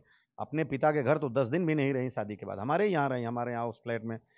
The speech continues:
मेरी बेटी के साथ। उस दिन भी हमारी बेटी की शादी फ्लैट में रहीं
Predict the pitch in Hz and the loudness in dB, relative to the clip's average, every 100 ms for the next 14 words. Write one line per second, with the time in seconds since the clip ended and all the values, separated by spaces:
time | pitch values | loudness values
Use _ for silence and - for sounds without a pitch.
0 | _ 120 131 127 131 107 127 151 117 143 | _ -2 0 0 -2 -2 -4 -2 -2 0
1 | 196 190 156 160 160 147 143 151 143 135 | 2 4 6 6 4 0 -4 -6 -2 0
2 | 151 131 131 127 127 123 143 | 0 0 -2 0 -2 -2 -4